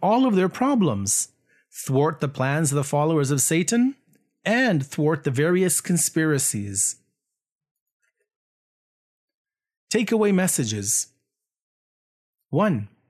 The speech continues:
just as extravagance and excessive consumption makes a person the brother of the devil,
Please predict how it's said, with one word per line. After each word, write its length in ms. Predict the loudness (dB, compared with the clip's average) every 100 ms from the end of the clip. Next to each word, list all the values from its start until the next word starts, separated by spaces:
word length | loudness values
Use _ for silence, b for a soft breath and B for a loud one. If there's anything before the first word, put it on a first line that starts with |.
| _ _ B B B B -4
just 300 | 0 0 0
as 260 | 0 0 0
extravagance 920 | -2 0 0 0 0 0 2 0 0
and 180 | -2 -2
excessive 540 | 0 -2 0 -2 -2
consumption 720 | -2 0 0 0 0 0 0
makes 200 | 0 0
a 60 | -4
person 400 | -2 0 0 0
the 100 | 0
brother 360 | 0 0 0
of 100 | 0
the 80 | 0
devil, 460 | 0 0 0 -4